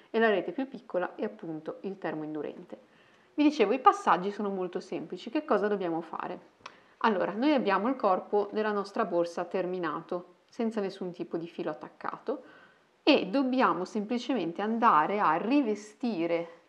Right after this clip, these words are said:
con la rete tutto quello che è il nostro bordo interno. Si può fare in due modi. Potete armarvi di, ehm, un metro di quelli da sarta, misurare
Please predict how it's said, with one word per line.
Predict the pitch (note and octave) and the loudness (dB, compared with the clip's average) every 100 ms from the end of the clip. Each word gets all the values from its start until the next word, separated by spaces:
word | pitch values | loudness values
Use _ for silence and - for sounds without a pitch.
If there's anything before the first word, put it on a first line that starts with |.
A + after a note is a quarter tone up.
| _ _ - _ _ | _ _ -20 _ _
con | - B3 | 0 4
la | B3 | 6
rete | A3+ F3 E3+ A3+ | 4 2 0 -4
tutto | C#4 - D#4+ | -6 0 0
quello | D#4 G3 F#3 A3 | 4 2 2 -2
che | A3 A#3+ | 0 0
è | F#3+ - | 0 -2
il | A3 | -4
nostro | G#3 F3 - - F3+ | -2 -4 -6 -8 -6
bordo | E3 D#3 D#3+ D#3+ - | -4 -4 -4 -6 -6
interno. | F#3+ F3+ - D3+ - G3 G3+ - - _ | -10 -8 -4 -4 -4 -10 -14 -20 -20 _
Si | - - | -6 2
può | G#3 | 4
fare | - G3 G#3 | 4 4 2
in | F#3+ | 0
due | F#3+ | -2
modi. | D3 - E3 G3 | -4 -6 -8 -8
Potete | - C#4 G#3+ E3+ - D#3+ - | -6 0 2 0 -2 -8 -2
armarvi | F#3+ G#3 A3 C4 C4+ C4+ C#4+ - - | 0 2 4 4 4 0 0 -4 -8
di, | G3+ G3 G3 - - | -8 -6 -6 -8 -6
ehm, | G3+ F3+ E3+ E3 E3 D#3+ E3 E3 _ | -2 0 0 0 -4 -6 -8 -12 _
un | - G#3+ | -2 0
metro | G3+ F3 - G#3 B3+ - - | 0 -2 0 0 0 -6 -12
di | F#3+ F#3 | -10 -4
quelli | E3+ E3 | -4 -4
da | F3+ | -4
sarta, | - F3+ D3+ - - - - _ | 0 0 0 -4 -8 -10 -20 _
misurare | A3+ B3 A#3+ B3+ A#3 E3+ E3 E3 | 0 0 2 4 4 4 2 -2